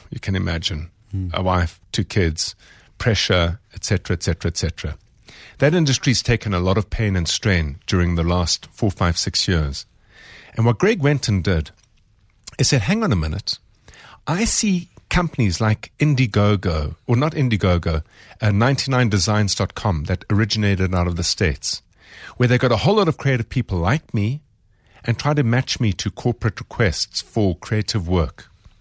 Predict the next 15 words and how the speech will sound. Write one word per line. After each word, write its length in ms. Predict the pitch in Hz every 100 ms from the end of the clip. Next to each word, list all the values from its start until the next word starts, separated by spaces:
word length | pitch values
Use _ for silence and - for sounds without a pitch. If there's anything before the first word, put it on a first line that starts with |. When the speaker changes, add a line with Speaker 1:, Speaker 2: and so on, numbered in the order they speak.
| _ - - -
Speaker 1:
But 140 | -
the 60 | -
big 260 | - 294 -
problem 380 | 214 165 139
over 240 | 127 107 95
there 340 | 90 76 67 - _ _ - - -
is 100 | 151
that 160 | 185 -
when 140 | 196 247
the 80 |
corporate 540 | 247 - 196 170 92 - _
asks 400 | 139 160 - -
for 200 | - 131
a 60 | 104
service, 720 | - 123 98 78 - -